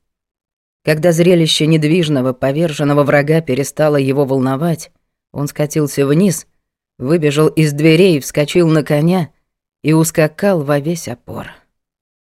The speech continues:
Спал он плохо. Всю ночь его мучили кошмары. Сначала в его мрачный сон ворвалась Алевтина. Она била его розгами и смеялась так, как не смеялась никогда.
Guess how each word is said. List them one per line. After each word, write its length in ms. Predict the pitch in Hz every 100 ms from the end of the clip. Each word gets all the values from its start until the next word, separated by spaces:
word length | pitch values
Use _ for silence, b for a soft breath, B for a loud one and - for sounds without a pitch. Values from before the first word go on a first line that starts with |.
| _ _ _ _ _ _ _ _ _ _ -
Спал 340 | - 214 208
он 140 | 208
плохо. 600 | 202 208 175 139 131 131 - _ _ _ _ -
Всю 220 | - 190
ночь 300 | 190 196 185
его 240 | 175 165
мучили 360 | 156 151 147 135
кошмары. 640 | - 139 - 110 90 113 - _ _ _ _ _ _ _
Сначала 500 | - 156 160 240 202
в 40 |
его 260 | 160 190 214
мрачный 440 | 170 220 175 170
сон 380 | 165 220 240 196 -
ворвалась 560 | 151 160 170 180 180
Алевтина. 640 | 170 160 160 170 151 123 - _ _ _ _ _ _
Она 260 | - 175 220
била 300 | 165 220 226
его 320 | 196 185 190
розгами 520 | 196 247 208 180 175
и 160 | 165 180
смеялась 720 | 170 185 185 220 185 175 170 -
так, 300 | - 262 - _
как 200 | 170 170
не 100 | 185
смеялась 560 | 202 196 220 214 202
никогда. 560 | 196 175 190 165 147 117